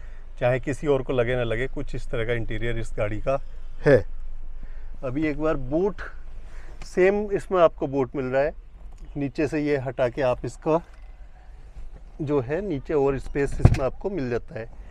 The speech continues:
बूट में अभी खोल नहीं सकता क्योंकि पीछे गाड़ी बिल्कुल लगी हुई है, तो इसलिए मैं सोचा कि यहीं से दिखा देता हूँ। तो एक ये सीट आप आगे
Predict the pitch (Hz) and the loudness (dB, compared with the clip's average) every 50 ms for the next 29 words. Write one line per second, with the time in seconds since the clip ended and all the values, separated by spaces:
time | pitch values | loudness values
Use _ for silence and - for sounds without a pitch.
0 | - - - - - 135 135 151 156 147 180 180 165 160 170 - - 156 147 160 | -14 -16 -16 -12 -6 2 4 4 4 6 4 4 4 4 2 2 4 4 6 6
1 | 170 151 160 147 - - 180 165 170 156 165 175 151 - 165 139 - 196 165 160 | 6 4 2 2 2 2 2 2 2 2 0 -2 -4 -4 -4 -2 0 4 6 6
2 | 147 147 151 147 147 147 143 190 143 143 - - - - 135 131 139 143 147 139 | 6 6 6 4 2 0 0 -2 -6 -6 -10 -12 -6 -2 0 2 4 6 6 6
3 | 139 131 131 139 - - 160 143 131 - - 160 151 143 139 139 139 127 - 139 | 6 4 2 0 2 2 0 0 0 0 0 2 4 4 4 4 4 2 0 -4
4 | 123 - 208 160 160 147 131 127 123 - 156 143 120 113 104 131 117 110 107 - | -4 -4 -4 -4 -2 0 0 -2 -2 -2 -2 -2 -2 0 2 2 2 2 0 -2
5 | - 143 165 - - - - - - - - - - - - - - - 143 135 | -2 -4 -4 -4 -8 -16 -18 -18 -18 -18 -18 -18 -18 -16 -16 -16 -10 -4 -2 0
6 | 131 127 127 135 139 139 - - 170 160 170 - - 180 175 208 185 - 226 214 | 2 2 2 2 0 0 -2 -2 -2 -2 -2 -2 0 2 4 4 4 4 2 4
7 | 185 202 175 165 170 165 156 156 165 | 8 10 10 10 10 10 8 8 8